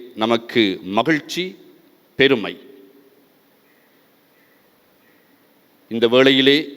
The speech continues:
இந்த நூல்களை யாத்து வழங்குகின்ற ஆசிரியருக்கும், அவரை சமூகத்திற்கு வெளிச்சமிட்டு காட்டுகின்ற யாழ் பல்கலைக்கழகத்திற்கும்,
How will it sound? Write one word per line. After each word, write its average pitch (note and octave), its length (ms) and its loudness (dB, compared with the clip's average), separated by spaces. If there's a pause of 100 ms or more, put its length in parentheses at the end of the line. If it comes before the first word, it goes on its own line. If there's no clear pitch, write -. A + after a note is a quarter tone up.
(160)
இந்த A#2 500 2
நூல்களை A#2+ 640 0
யாத்து A#2+ 340 0
வழங்குகின்ற A#2 880 0 (160)
ஆசிரியருக்கும், B2 840 -4 (640)
அவரை D#3+ 420 4
சமூகத்திற்கு C#3+ 1080 0
வெளிச்சமிட்டு C3 680 -2
காட்டுகின்ற A#2+ 880 0 (480)
யாழ் B2 320 2
பல்கலைக்கழகத்திற்கும், C3+ 1200 -2